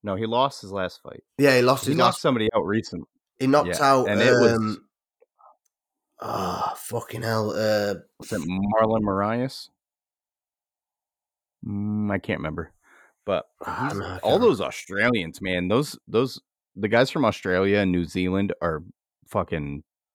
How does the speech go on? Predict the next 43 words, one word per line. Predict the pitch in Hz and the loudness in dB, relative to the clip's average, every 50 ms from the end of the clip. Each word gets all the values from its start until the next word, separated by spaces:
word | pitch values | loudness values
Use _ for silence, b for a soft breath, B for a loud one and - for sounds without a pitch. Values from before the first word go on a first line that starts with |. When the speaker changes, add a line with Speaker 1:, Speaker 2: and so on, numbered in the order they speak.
| _ _ _ | _ _ _
Speaker 1:
just | - 90 82 - - - - - | -8 -8 -8 -8 -10 -12 -12 -8
psychos, | 87 85 85 87 - 82 73 69 69 69 - - | -4 -4 -4 -4 -4 -4 -6 -6 -6 -10 -14 -10
<laughs> | - | -10
dude. | - - - 147 - _ _ 107 - | -8 -6 -6 -8 -8 _ _ -4 -2
They're | - - 135 - 120 | 0 -2 -2 -2 -2
just | - - 135 - - 117 | -4 -4 -4 -2 2 2
on | 117 110 101 | 2 2 2
a | 92 | 0
different | 87 104 - - 92 76 | 0 -2 -2 -2 -6 -2
level. | 82 87 90 82 80 - B B B B B B | 0 -2 0 -2 -4 -6 B B B B B B
We | 107 120 135 | 4 4 4
actually | 143 - - 143 135 113 | 4 4 2 2 2 4
had | 110 117 110 101 87 | 4 4 2 2 2
Jessica | 110 110 - - - 113 | 0 0 0 -2 -4 -2
Rose | 95 98 95 87 - | 0 0 -2 -2 -4
Clark | - - 101 101 - - | -4 -2 -2 -2 -2 -2
on | - 95 95 92 87 | -2 -2 -2 -2 -2
the | 85 | -6
show | - - 104 98 98 | -8 -6 -2 -2 0
last | 95 90 85 78 78 - - - | 0 0 0 -2 -2 -6 -12 -10
year. | 82 76 73 73 - - | -10 -10 -10 -10 -8 -2
Speaker 2:
Oh, | 123 127 123 123 | 2 2 4 4
really? | 123 123 131 127 135 123 107 92 | 6 6 6 6 6 4 4 0
Speaker 1:
And | - 90 87 85 82 82 - - | -2 -4 -2 -2 -4 -6 -8 -10
sh-, | - - - - - _ _ _ _ _ _ _ | -14 -16 -16 -16 -18 _ _ _ _ _ _ _
yeah, | - 98 104 110 110 107 98 | -2 2 4 6 6 6 4
and | 95 92 | 2 0
she's | - - 139 127 117 110 | 0 2 4 4 4 2
super | - - 127 110 - 101 90 | 2 2 2 4 4 0 -4
cool. | - - 107 92 85 85 76 | 0 0 2 2 4 2 2
And | 82 95 98 | 2 2 2
it | 95 82 | 2 2
was, | 87 98 90 87 76 - _ _ _ | 2 0 -2 -4 -10 -14 _ _ _
it, | - - 95 98 - - _ _ _ _ _ _ _ _ _ _ _ | -4 0 0 0 -2 -6 _ _ _ _ _ _ _ _ _ _ _
these, | - - 113 113 110 101 | -4 0 2 2 2 2
the | 80 87 90 101 | -2 -2 2 2
Aussies, | 92 82 87 98 123 131 - 127 101 90 82 87 | 4 4 4 4 4 2 0 -2 -2 -2 0 0
man, | 90 87 82 | 0 0 0
they're | 85 92 | 0 0
just | 92 110 110 - - | 0 0 -2 -2 -2
a | 87 | -2
different | 76 101 101 - 107 78 62 120 | 0 0 0 0 0 -6 -6 -4
breed. | 85 82 87 98 95 - | -2 0 0 0 0 -2